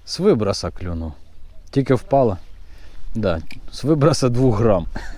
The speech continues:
<laughs> Тільки впало сразу. Леп. Це було супер козирне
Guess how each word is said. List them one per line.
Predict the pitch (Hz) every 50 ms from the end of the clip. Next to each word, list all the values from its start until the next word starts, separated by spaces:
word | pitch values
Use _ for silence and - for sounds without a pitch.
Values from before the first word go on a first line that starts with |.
| -
<laughs> | - - - - - - - - - - - - - - - - - -
Тільки | - 135 123 - 135
впало | 127 117 107 - 139 143 139 123 101 90
сразу. | - - 101 98 87 82 80 80 78 - - - - - - - - - - - - - - - -
Леп. | 101 107 127 131 - - - - - - - - - - - - - - - - - - - - - - - - - - - - - - - - - - - - - - - - - - - - - - - - - - - - - - - - - - - - - - - - - - - - - - - - - - - - - - - - - - - - - - - - - -
Це | - 104
було | 98 95 95 107 104 104 104 104 101 95 90 - - - - - - - - - - - - - - - - - - - - - - - - - - - -
супер | - - - - - 113 - - 98 92 87
козирне | - - 92 90 87 85 92 98 95 90 85 87 85 82